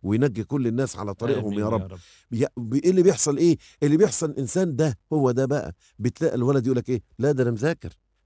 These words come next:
Speaker 1: "طب يا ابني قوم صلي." "أص-، أصلي إيه وبتاع إيه؟ ما قلت لك يا ماما إن أنا مذاكر وحافظ. بصي، أنا النهاردة هجيب درجة نهائية." وليلة الامتحان راحت عليه نومة. أو ال-، حصل حادثة في الطريق، اتقفل الطريق، أو في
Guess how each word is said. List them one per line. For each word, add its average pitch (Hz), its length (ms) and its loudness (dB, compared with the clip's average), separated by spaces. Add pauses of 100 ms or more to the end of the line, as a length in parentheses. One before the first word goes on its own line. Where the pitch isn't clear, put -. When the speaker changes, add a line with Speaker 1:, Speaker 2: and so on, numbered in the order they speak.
Speaker 1:
"طب 113 140 0
يا 147 80 4
ابني 131 140 0
قوم 127 120 -2
صلي." 135 500 -2
"أص-، 110 240 -6
أصلي 175 320 -4
إيه 180 100 2
وبتاع 139 300 -2
إيه؟ 127 200 0
ما 107 160 -2
قلت 127 200 0
لك 175 220 0
يا 127 60 0
ماما 143 240 2
إن 127 100 0
أنا 139 140 0
مذاكر 123 460 -2
وحافظ. 123 520 -4
بصي، 151 360 -4 (340)
أنا 156 160 0
النهاردة 120 400 0
هجيب 135 260 -2
درجة 135 260 2
نهائية." 113 400 0 (460)
وليلة 147 440 6
الامتحان 123 520 0
راحت 117 280 -2
عليه 120 180 0
نومة. 95 300 -2 (800)
أو 143 200 6
ال-، 117 400 2 (160)
حصل 143 320 -4
حادثة 151 320 -6
في 107 60 -10
الطريق، 131 420 -2 (300)
اتقفل 131 360 0
الطريق، 135 420 0 (420)
أو 123 140 4
في 135 480 -2